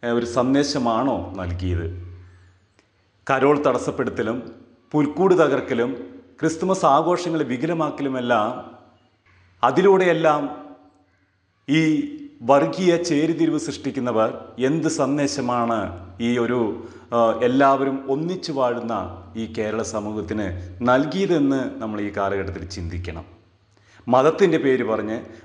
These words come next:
വർഗീയതയുടെ പേര് പറഞ്ഞ് ക്രിസ്തുമസ് ആഘോഷങ്ങളെ തടസ്സപ്പെടുത്തുന്ന ഇവർ എന്ത് സന്ദേശമാണ് ഈ കാലഘട്ടത്തിൽ നൽകുന്നത് എന്ന് ഇവർ തന്നെ ഉത്തരം പറയണം. മറ്റൊന്നുമല്ല പ്രിയമുള്ളവരെ,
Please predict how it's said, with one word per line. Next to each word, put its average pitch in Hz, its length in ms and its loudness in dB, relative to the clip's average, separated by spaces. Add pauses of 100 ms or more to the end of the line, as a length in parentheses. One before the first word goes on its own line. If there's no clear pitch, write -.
വർഗീയതയുടെ 175 580 2
പേര് 139 280 -2
പറഞ്ഞ് 107 420 -6 (600)
ക്രിസ്തുമസ് 175 460 2
ആഘോഷങ്ങളെ 156 540 0 (120)
തടസ്സപ്പെടുത്തുന്ന 123 1000 -2 (360)
ഇവർ 113 440 2 (280)
എന്ത് 143 240 2
സന്ദേശമാണ് 131 960 0 (320)
ഈ 107 160 -8
കാലഘട്ടത്തിൽ 101 640 -4 (140)
നൽകുന്നത് 113 840 -2
എന്ന് 104 220 -4
ഇവർ 113 300 -4
തന്നെ 104 240 -4
ഉത്തരം 90 280 -6
പറയണം. 85 340 -4 (760)
മറ്റൊന്നുമല്ല 139 1000 2
പ്രിയമുള്ളവരെ, 104 760 -4